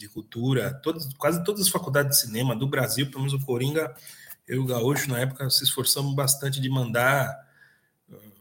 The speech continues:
pra instituições de ensino de cinema do Rio Grande do Sul até o Amapá, entendeu?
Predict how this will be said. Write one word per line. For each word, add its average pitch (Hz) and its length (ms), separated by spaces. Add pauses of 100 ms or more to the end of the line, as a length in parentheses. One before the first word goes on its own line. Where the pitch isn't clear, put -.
(560)
pra 113 480
instituições 131 960
de 127 100
ensino 151 400
de 135 80
cinema 131 480
do 123 80
Rio 123 160
Grande 147 260
do 131 120
Sul 151 320
até - 200
o 156 80
Amapá, 135 540
entendeu? 107 420